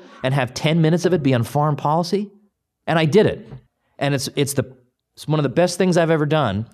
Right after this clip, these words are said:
And then people came up to me and said, "You know what? You really made me think." 'Cause in the first half of that speech, I was anti-Obama, I was an-, I was pro-free market, and every-,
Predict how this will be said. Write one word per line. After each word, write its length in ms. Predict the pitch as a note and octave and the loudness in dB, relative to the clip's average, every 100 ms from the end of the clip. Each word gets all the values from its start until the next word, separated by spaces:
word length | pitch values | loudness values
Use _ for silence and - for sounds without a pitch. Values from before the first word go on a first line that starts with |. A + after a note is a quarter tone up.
| - - | -20 -6
And 160 | D#3 | -2
then 100 | F3 | -2
people 280 | F3 A3 G#3+ | 0 -2 -2
came 180 | - G3+ | 0 -2
up 80 | G3 | 0
to 80 | F3 | -2
me 60 | |
and 100 | F3 | 0
said, 160 | F3+ E3 | 0 2
"You 60 | |
know 80 | G3 | 2
what? 160 | A#3 G3+ | 2 2
You 140 | F#3+ | 2
really 240 | F#3+ G3 F#3 | 2 4 4
made 180 | F#3 | 2
me 80 | F3 | 0
think." 280 | E3+ E3 A2 | -2 -2 -2
'Cause 100 | A#2+ | -2
in 60 | B2+ | -2
the 60 | |
first 320 | B2 A#3 B3+ | 0 -2 0
half 220 | G3+ D3+ C3+ | -2 -2 0
of 60 | |
that 160 | C3+ C3+ | -2 -2
speech, 340 | - D#3 D#3 | -2 -2 0
I 120 | G#2 | -4
was 140 | G2+ G2+ | -4 -6
anti-Obama, 800 | B2+ D3 D3+ D3 C#3+ F#3+ G3+ F#3+ | -6 -2 0 2 2 2 2 0
I 60 | A#2 | -2
was 140 | G2 | -2
an-, 160 | C3 C3 | -4 -4
I 40 | |
was 100 | A2 | -8
pro-free 540 | - D#3+ D#3 D#3+ E3 D3+ | -6 -4 -4 -2 -4 -2
market, 420 | F3+ G#3 G3+ F#3 | 0 0 0 -2
and 180 | C#3 D3+ | -2 -4
every-, 280 | D#3 F3 | -2 -2